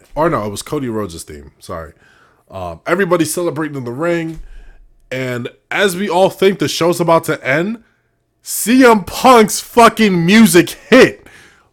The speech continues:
Bro, when I tell you, I was,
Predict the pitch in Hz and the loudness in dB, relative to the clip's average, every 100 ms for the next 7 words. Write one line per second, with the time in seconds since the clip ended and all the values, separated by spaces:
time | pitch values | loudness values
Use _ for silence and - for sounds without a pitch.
0 | _ _ 123 120 226 240 165 107 92 _ | _ _ -8 4 6 6 4 -2 -8 _
1 | _ - 175 - 180 262 381 - - - | _ -2 0 0 2 6 4 2 -6 2
2 | 202 262 247 269 285 247 - 220 262 190 | 4 4 4 2 0 -2 2 4 4 2
3 | 175 131 | 0 -2